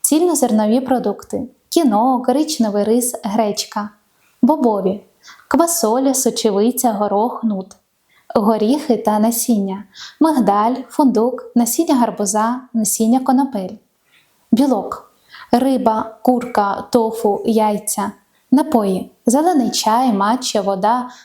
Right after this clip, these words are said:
кава без цукру. Деякі харчові добавки також можуть знижувати тягу до солодкого.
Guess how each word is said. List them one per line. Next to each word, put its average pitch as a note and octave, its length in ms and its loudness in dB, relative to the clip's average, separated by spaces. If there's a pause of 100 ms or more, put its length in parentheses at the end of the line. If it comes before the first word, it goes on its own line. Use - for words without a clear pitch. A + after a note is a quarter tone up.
(200)
кава A3 360 0
без G3+ 220 -4
цукру. - 460 -8 (1000)
Деякі B3 460 2
харчові A3 480 0
добавки C4+ 460 0
також D#4 380 0
можуть C4 480 2
знижувати B3 720 0
тягу A#3 420 0
до G3+ 140 -4
солодкого. G3+ 760 -4